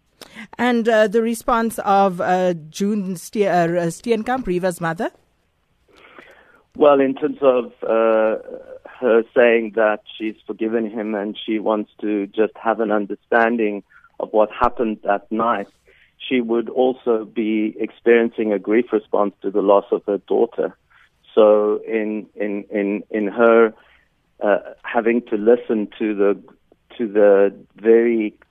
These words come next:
Speaker 2: detailed descriptions, she would naturally also, um, be having great difficulty with her emotions, and people handle their emotions in, in very different ways.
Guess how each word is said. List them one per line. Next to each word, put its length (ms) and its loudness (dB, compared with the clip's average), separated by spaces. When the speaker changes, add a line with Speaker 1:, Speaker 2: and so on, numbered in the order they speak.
Speaker 2:
detailed 640 0
descriptions, 720 -4
she 120 -2
would 200 -4
naturally 580 -2
also, 720 0
um, 640 -4
be 440 0
having 420 0
great 400 0
difficulty 640 -2
with 300 0
her 200 2
emotions, 560 0
and 120 -20
people 360 -2
handle 360 0
their 180 2
emotions 560 -6
in, 300 -8
in 180 -8
very 280 0
different 520 -4
ways. 320 -2